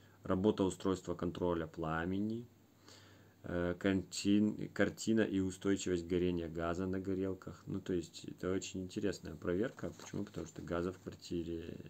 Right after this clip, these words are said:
нету. И, как бы, ну, он, наверное, только при помощи там этого датчика, он там делал какой-то определённый вывод. Но уже хорошо, что,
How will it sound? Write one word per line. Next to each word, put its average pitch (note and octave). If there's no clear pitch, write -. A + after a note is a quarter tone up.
нету. F#2+
И, -
как F2
бы, D#2+
ну, F2+
он, G2+
наверное, G2
только F#2
при E2+
помощи F2+
там F2
этого E2+
датчика, F2+
он E2
там D#2+
делал F2
какой-то E2
определённый D#2+
вывод. -
Но E3
уже A#2+
хорошо, F#2+
что, -